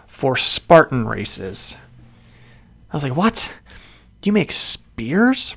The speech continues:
He's like, "Yes." I was like, "That is awesome."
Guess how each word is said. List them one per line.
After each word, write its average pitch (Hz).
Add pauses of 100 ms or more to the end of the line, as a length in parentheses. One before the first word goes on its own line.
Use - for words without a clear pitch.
(220)
He's 127
like, 113
"Yes." - (320)
I 127
was 120
like, 113 (1080)
"That 101
is 104
awesome." 107